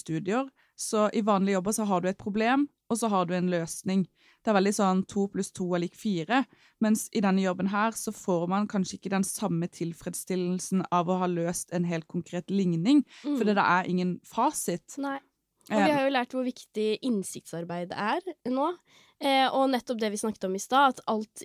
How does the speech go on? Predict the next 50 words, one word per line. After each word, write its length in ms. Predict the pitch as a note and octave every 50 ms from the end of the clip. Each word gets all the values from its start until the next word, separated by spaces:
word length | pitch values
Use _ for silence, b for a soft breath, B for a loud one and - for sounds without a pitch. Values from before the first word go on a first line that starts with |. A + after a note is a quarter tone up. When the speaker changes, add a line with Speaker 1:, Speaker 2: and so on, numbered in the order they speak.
| - -
Speaker 2:
ikke 240 | A#3 - - G3+ -
kan, 380 | G3+ F#3+ F#3 F#3+ F#3 F#3 F#3
eh, 340 | F#3 F3+ F#3 F#3 F3+ F#3 F#3+ b b b b b b b b
treffe 300 | - - A#3+ - - - -
alle. 380 | - A#3+ G3 F3+ F#3 B3+ E4+ F4 _ _ _ B B B B B B B B B B
Eh, 140 | A#3+ C4 C#4
og 60 | C#4
det 80 | C#4 C4+
er 80 | B3+
alltid 280 | B3 A#3+ B3 - C#4 A#3
diskusjoner 580 | C4 B3 - D4 C#4 - - A#3 G3+ G3 F#3+
i 40 | G#3
klasserommet 560 | G#3 A3+ G#3 - - - F#3+ F3+ F#3 F#3+ F#3
etter 220 | A3+ - - G3 F3
at 80 | F3 _ -
vi 60 | F#3 F#3
har 220 | F3+ F3+ F3+ F3+
levert 320 | F#3 F#3 F#3 E3+ F3 -
løsningene 580 | - G3+ F3+ E3+ - - E3 E3 C#4+ E3 E3 A#3
våre, 340 | A3+ - - B3 D4 C#4+ C#4
Speaker 1:
<laughs> 60 | -
Ja. 240 | - B3+ - D#4 C4+
Speaker 2:
til 180 | G#3+ A#3+ A#3+ C4
og 100 | C#4 C4+
med 240 | A#3+ A3 G#3+ G#3+ G#3+
blant 220 | G#3 G3+ G3 A3 -
lærerne. 560 | A#3+ A3+ F3+ F3+ E3 D#3+ D#3 D#3+ G#3+ C#4+ E4 - _ _ _ B B B B B B B B B B
Og 480 | - C4+ C4+ C4 C4 C4 C4 A3+ A3 A3
det 100 | B3 B3
er 120 | A3+ A3+
jo, 60 | A3+ A3
ja, 240 | - A#3 B3 B3+ B3+ -
som 260 | - - - B3+ A#3+ A#3+ A#3
vi 60 | A#3 A#3+
snakket 360 | - - A#3+ A3+ - - -
om 80 | F#3+ F#3
i 20 | F#3+
stad, 280 | - - F#3 G3 G#3+
at 100 | A3 -
det 240 | - G#3+ G#3+ G#3+ G3+
dreier 240 | G#3 G#3 G3 F3 E3
seg 200 | - - F3 F3
jo 80 | F#3 F3+
om 220 | F3 E3+ E3 E3 E3
at 160 | E3 - -
vi 260 | - F3 F3 F3 F3+ F#3
jobber 460 | F#3+ F#3 F3+ F#3 F#3+ E3+ E3+ F3+ F#3
med 300 | F3 D#3+ D3 D3+ F3 - -
og 100 | F#3+ F#3
mot 220 | F3+ F3+ F#3